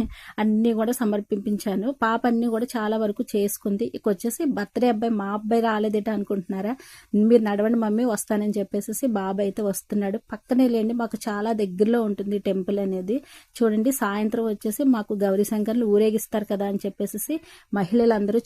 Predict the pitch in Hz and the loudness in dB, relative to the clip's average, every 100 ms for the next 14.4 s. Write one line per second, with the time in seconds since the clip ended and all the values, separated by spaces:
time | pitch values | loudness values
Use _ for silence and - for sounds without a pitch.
0 | 202 - 202 208 185 190 202 214 196 190 | -4 -6 -2 0 2 2 2 0 -2 -2
1 | 196 - 202 214 240 196 - 220 233 - | -2 -2 0 2 2 0 -2 0 0 0
2 | 196 202 - 202 190 254 - - _ 208 | -2 -2 -2 -2 -2 -2 -6 -16 _ -2
3 | 208 247 233 202 196 185 - 208 214 226 | 2 2 2 0 0 -2 0 2 2 0
4 | 208 - 214 240 226 214 208 196 190 226 | -4 -2 -2 0 -2 -2 -2 -2 -2 -2
5 | 220 220 214 185 - 208 208 214 190 180 | -2 -2 -4 -6 -6 -4 -4 -4 -8 -4
6 | 214 - 190 226 - 208 220 - 202 208 | -6 -4 -6 -6 -6 -4 -4 0 0 2
7 | 214 208 208 - 196 185 220 214 233 233 | 2 4 2 0 -2 0 0 0 -2 -2
8 | 220 202 214 339 - - - 214 226 214 | -2 -2 -2 -4 -6 -18 -2 0 0 0
9 | 202 208 214 214 214 226 226 208 - 196 | -2 -2 -2 -2 -2 -2 -2 -4 -6 -8
10 | - 233 220 226 208 - 220 233 - 208 | -4 -4 -2 -2 -2 0 2 2 0 -2
11 | 196 208 196 202 196 277 - 196 226 - | 0 -2 0 -2 0 0 -2 -6 -6 -6
12 | - - - 226 220 247 - 254 208 180 | -10 -16 0 2 4 2 2 2 2 0
13 | 214 247 233 214 220 208 - 214 208 240 | 0 0 2 2 2 -2 -4 -4 -2 -2
14 | 226 190 - | -2 -4 -4